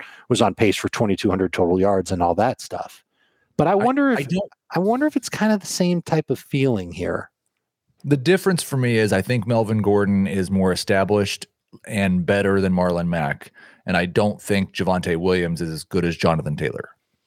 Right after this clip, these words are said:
Speaker 1: I agree with both
Speaker 2: And
Speaker 1: of those things.
Speaker 2: the Colts had an offensive line that we could project to be the best in football. And maybe it was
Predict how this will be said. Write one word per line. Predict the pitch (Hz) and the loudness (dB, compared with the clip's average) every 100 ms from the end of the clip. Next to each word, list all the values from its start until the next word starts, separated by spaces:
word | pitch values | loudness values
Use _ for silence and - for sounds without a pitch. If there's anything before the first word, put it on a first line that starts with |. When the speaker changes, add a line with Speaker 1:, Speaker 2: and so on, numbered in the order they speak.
| - - | -16 -4
Speaker 1:
I | 143 | -2
agree | 143 151 | 2 2
with | 165 | 2
both | 135 131 | 2 0
Speaker 2:
And | |
Speaker 1:
of | 120 | 0
those | 92 - | -2 -2
things. | - 101 98 - _ | -8 -10 -12 -16 _
Speaker 2:
the | 123 | -4
Colts | - 185 160 135 - | 0 0 2 0 0
had | 123 113 110 101 - | 0 2 -2 -6 -4
an | 113 | 0
offensive | 113 110 110 104 98 | 0 0 -2 -2 0
line | 117 120 104 | 0 2 0
that | 87 | 0
we | 98 | -2
could | 98 87 | -4 -4
project | - 90 104 90 | -6 0 0 0
to | 87 | -4
be | 95 - _ _ - _ | -4 -4 _ _ -20 _
the | 104 | -4
best | 92 104 - | 0 0 -2
in | 78 | 0
football. | 147 - 69 69 - - - _ | 0 0 -4 -6 -10 -20 -20 _
And | 98 98 | 2 4
maybe | 101 | 4
it | 95 | 2
was | 90 | -2